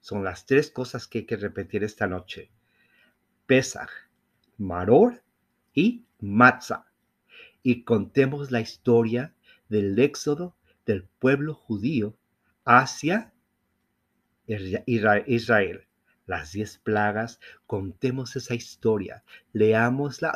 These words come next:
o contémosla, contémosla esa historia esta noche a nosotros mismos.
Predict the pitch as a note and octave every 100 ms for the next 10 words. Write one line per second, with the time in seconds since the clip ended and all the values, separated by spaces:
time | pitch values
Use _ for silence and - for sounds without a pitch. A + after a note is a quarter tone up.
0 | C3 A#2 G#2+ G2 - A2+ A#2+ B2 C3 -
1 | - - _ A#2 G2+ B2 A#2+ B2 B2+ C3
2 | - B2 - A#2 A#2+ A#2+ G#2+ B2 C#3+ -
3 | G#2 _ _ - G#2 G2+ - F#2+ G2+ F#2
4 | F#2+ E2+ - F2+ _